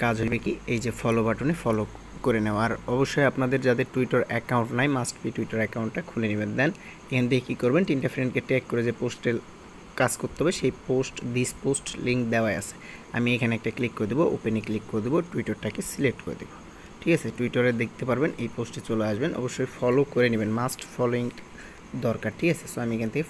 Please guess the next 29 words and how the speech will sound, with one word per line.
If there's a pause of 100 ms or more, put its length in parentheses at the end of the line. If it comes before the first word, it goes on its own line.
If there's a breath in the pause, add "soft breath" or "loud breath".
ফলোটা (100)
করে
নিলাম। (520 loud breath)
Then
নিচে (160)
স্ক্রল
করব, (120)
দেখেন (140)
এখানে (100)
মেইন
পয়েন্ট
প্রতিটা (160)
এয়ারড্রপের
জন্য (520 loud breath)
দেখতে
পারবেন।
এখান
থেকে (100)
লাভ (100)
বাটন, (380 loud breath)
then
এখান
থেকে
একটা
বাটন, (360)
এখান
থেকে
কমেন্টস
বাটন।